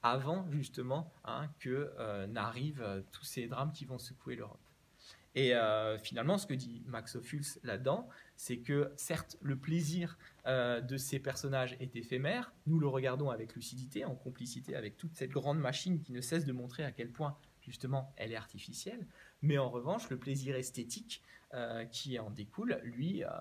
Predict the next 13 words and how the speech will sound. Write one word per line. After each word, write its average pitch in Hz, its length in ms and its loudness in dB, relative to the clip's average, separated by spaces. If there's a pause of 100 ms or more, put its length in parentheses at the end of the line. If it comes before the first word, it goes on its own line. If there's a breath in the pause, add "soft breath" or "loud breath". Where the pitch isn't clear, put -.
(220)
il 117 160 -6
est 131 60 -2
d'une 123 160 -4
certaine 123 320 -8
façon 113 300 -8
éternel, 110 480 -4
puisque - 320 -12
presque - 320 -12
soixante-dix 123 640 -10
ans 104 140 -8
après, 147 300 -10 (420 loud breath)
on 127 160 -4
est 117 160 -6